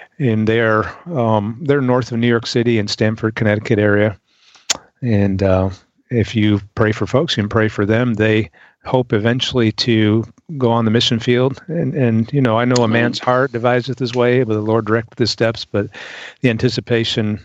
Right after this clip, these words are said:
Speaker 1: uh, presently and has been for a while to, is for them to go to South Africa and, um, s-, start churches.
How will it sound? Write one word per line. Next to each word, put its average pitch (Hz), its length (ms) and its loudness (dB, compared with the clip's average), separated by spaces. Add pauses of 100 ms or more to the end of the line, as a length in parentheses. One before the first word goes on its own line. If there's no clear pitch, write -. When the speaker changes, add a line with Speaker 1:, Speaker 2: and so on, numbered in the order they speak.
(160)
Speaker 1:
uh, 107 180 2
presently 110 800 0
and 113 160 -4
has 110 160 2
been 107 200 -2
for - 140 -2
a 101 40 4
while 101 240 2
to, 101 260 -2 (300)
is 107 80 -4
for 107 140 0
them 104 140 2
to 101 60 0
go 101 120 2
to 98 80 0
South 110 320 0
Africa 104 640 0 (500)
and, 98 240 0
um, 95 220 0
s-, - 100 -8 (200)
start - 280 -2
churches. - 640 -2